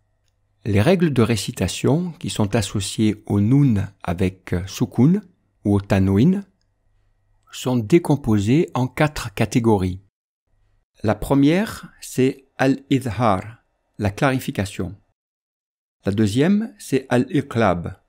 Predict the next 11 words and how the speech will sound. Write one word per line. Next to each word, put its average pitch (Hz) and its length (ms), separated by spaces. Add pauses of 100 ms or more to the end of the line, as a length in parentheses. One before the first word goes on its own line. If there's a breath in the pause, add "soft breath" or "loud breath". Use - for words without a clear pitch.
(280)
la 104 100
substitution. 147 880 (1040)
La 101 80
troisième, 120 680 (220)
al-idgham, 127 920 (480)
l'assimilation. 123 840 (1160)
Et 113 60
enfin 117 220
la 98 120
quatrième, 143 680 (400)
al-irfa, 127 960